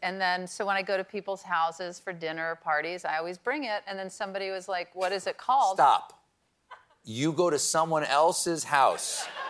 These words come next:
Speaker 2: for dinner, and you go, "I brought my own flavor, thanks." This is why we don't have
Speaker 1: No,
Speaker 2: Thanksgiving
Speaker 1: no.
Speaker 2: together. You show up. That takes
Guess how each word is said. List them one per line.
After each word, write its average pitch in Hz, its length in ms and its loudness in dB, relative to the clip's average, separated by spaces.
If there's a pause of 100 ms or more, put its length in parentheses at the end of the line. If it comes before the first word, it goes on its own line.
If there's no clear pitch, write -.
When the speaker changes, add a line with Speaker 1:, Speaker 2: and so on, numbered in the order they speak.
(200)
Speaker 2:
for 151 140 6
dinner, 151 380 4
and 131 180 0
you 135 80 -2
go, 131 320 6
"I 135 140 6
brought 131 340 4
my 127 180 4
own 127 200 2
flavor, 110 480 0
thanks." - 800 -4 (1080)
This 160 200 2
is 175 160 4
why 151 220 8 (260)
we 151 160 2
don't 269 360 4
have 277 320 8
Speaker 1:
No, 285 40 8
Speaker 2:
Thanksgiving 254 400 4
Speaker 1:
no. 262 200 8
Speaker 2:
together. 92 600 6 (400)
You 277 200 6
show 240 440 8
up. 151 280 4
That 226 240 4 (120)
takes 220 400 4